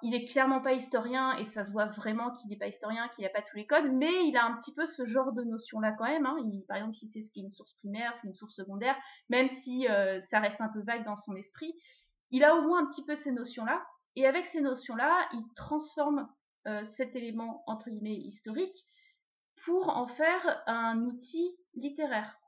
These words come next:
un outil narratif. Euh, il va, euh, avec, euh, en, en prenant appui là-dessus, bah, essayer de, euh, d'amener son lecteur à se questionner sur ce qu'il lit. Est-ce que ça s'est vraiment passé comme ça ? Est-ce qu'il faut pas que je prenne du recul par rapport à ça ? Et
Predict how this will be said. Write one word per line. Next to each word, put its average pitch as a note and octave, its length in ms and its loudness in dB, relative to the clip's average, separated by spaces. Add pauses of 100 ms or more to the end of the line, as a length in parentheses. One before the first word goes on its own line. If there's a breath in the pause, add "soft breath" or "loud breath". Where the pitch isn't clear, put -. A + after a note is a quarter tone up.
un A3+ 120 -4
outil B3+ 280 -6
narratif. B3+ 460 -4 (440 soft breath)
Euh, A3 460 8
il A3 160 0
va, C4+ 100 6
euh, D#4 500 6
avec, A#3 380 2
euh, A3 180 0
en, A3 140 -2
en G#3+ 340 -4
prenant B3+ 220 -2
appui B3 200 -2
là-dessus, A3+ 360 -4
bah, B3 340 2
essayer A3 440 -6
de, A#3 300 -2
euh, G#3+ 80 -2 (540 loud breath)
d'amener C4+ 600 6
son D4+ 160 -2
lecteur D4 400 0
à B3+ 80 4
se - 140 -8
questionner B3+ 520 -4
sur D4+ 240 -8
ce - 120 -20
qu'il C4 160 -10
lit. B3+ 280 -8
Est-ce A#3 220 -2
que C4+ 80 -2
ça C4 120 -2
s'est B3 180 -4
vraiment G#3+ 340 -2
passé A3+ 340 -8
comme D4 220 -2
ça ? C#4 300 2
Est-ce G#3+ 180 -6
qu'il A#3+ 240 -8
faut A#3+ 100 -10
pas A3 160 -2
que G#3+ 60 -4
je G#3+ 80 -8
prenne G#3+ 260 -8
du G3+ 100 -10
recul G3+ 280 -10
par G#3 120 -8
rapport G3 300 -8
à C#4 60 -6
ça ? C4 180 -8 (360 loud breath)
Et E4+ 360 2